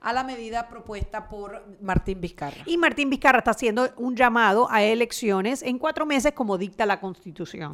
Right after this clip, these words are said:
Speaker 1: En enero, dijeron, o
Speaker 2: Claro,
Speaker 1: febrero,
Speaker 2: entonces
Speaker 1: algo así.
Speaker 2: las Fuerzas Armadas en,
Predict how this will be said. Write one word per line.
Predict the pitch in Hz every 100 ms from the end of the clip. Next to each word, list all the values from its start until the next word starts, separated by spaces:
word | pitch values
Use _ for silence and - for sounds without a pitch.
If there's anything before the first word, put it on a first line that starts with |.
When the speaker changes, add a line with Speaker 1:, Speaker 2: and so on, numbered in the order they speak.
| 151
Speaker 1:
En | 190
enero, | 185 226 254 185
dijeron, | 196 233 208
o | 185
Speaker 2:
Claro, | 185 170
Speaker 1:
febrero, | 196 226
Speaker 2:
entonces | 190 202 214
Speaker 1:
algo |
así. | 185
Speaker 2:
las | 214 -
Fuerzas | 311 269 320 285
Armadas | 226 214 226 302 262 180
en, | 190